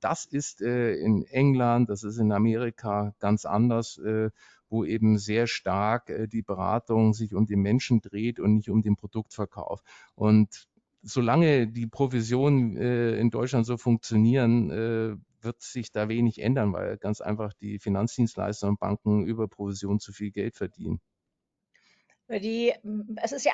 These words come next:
Speaker 2: schon bekannt, das ist ja jetzt schon einigen Menschen klar und bewusst und, äh, ich glaube, seit,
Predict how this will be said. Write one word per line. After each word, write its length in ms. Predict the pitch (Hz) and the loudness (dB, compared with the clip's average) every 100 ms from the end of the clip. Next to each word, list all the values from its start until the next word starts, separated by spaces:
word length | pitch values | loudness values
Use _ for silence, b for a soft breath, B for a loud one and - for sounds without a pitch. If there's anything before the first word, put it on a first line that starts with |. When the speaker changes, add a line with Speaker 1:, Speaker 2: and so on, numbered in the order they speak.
| - - | -4 -14
Speaker 2:
schon 500 | - 262 294 339 311 | -12 -4 -4 -2 -4
bekannt, 400 | 320 - 311 208 | 0 2 4 2
das 100 | 202 | -2
ist 160 | 226 | -2
ja 100 | 254 | 0
jetzt 320 | 247 247 - - | 2 0 -6 -4
schon 160 | 254 | -4
einigen 400 | 226 254 285 277 | 0 0 0 0
Menschen 460 | 262 269 262 262 262 | 0 -2 -4 -6 -8
klar 460 | - 220 220 240 | -6 0 2 2
und 160 | 233 220 | 2 -2
bewusst 580 | 233 233 285 - - - | -2 0 -2 -4 -12 -10
und, 300 | 196 208 196 | -6 -4 -2
äh, 180 | 196 214 | -2 -2
ich 160 | 208 | -4
glaube, 260 | 214 208 208 | -6 -4 -4
seit, 540 | 208 202 262 - - | -2 0 -2 -6 -20